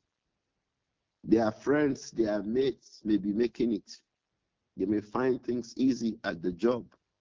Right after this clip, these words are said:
They may find things easy at the office. They may find things easy at home with wives. They have wives who are concordant with them,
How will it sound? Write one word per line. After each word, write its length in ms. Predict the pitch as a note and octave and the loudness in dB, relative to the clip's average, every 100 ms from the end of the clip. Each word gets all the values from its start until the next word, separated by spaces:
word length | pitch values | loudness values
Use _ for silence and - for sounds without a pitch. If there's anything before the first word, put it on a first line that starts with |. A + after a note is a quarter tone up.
| _ _ _ _ _ - | _ _ _ _ _ -4
They 80 | F2+ | -2
may 160 | F2 | -2
find 460 | F2+ - B2+ B2+ B2 | -4 0 2 0 0
things 300 | A2 A2 A2 | 0 0 -2
easy 360 | C3 A#2 A2+ A2 | -2 -2 -2 -4
at 180 | G2 F2+ | -4 -6
the 100 | - - | -6 -4
office. 520 | B2+ - - - - _ _ _ _ _ - | -4 -4 -14 -14 -20 _ _ _ _ _ -4
They 100 | F#2 | -2
may 160 | F2+ | -2
find 440 | F2 A2+ C3 B2+ - | -2 0 0 0 -2
things 300 | B2 A#2 - | -4 -4 -4
easy 360 | B2 A#2 A2+ A2 | -2 0 -2 -2
at 180 | G2 - | -6 -6
home 340 | A2+ A#2 C3 A2 _ | -2 0 0 -6 _
with 220 | A2 G#2 | -4 -4
wives. 640 | - C#3 C#3 - - - - _ _ _ _ | -4 -4 -4 -8 -16 -18 -20 _ _ _ _
They 100 | F#2 | -2
have 240 | F#2 A2+ A2+ | 2 2 0
wives 720 | G2 A#2+ C3 B2+ B2 - - | 2 4 4 4 -4 -16 -10
who 140 | C3 B2 | -2 0
are 160 | G#2 - | 0 -2
concordant 800 | - G2 F2+ - B2+ B2+ A#2 G2 - | -10 -8 -8 -4 -2 -2 -4 -6 -6
with 180 | G2 - | -6 -6
them, 280 | F#2+ G#2+ - | -2 -2 -2